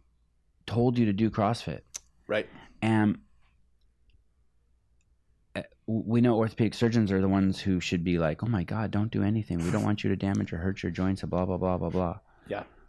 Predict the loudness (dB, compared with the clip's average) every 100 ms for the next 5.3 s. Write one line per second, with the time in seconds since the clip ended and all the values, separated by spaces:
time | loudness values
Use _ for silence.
0 | -4 -2 2 0 2 2 4 4 2 -2
1 | -8 -20 -8 -2 -2 -2 -6 -2 -2 -2
2 | -18 -20 -4 2 4 4 2 0 0 2
3 | 4 2 0 0 2 0 2 2 0 -2
4 | _ -8 0 2 2 2 2 2 2 2
5 | 2 0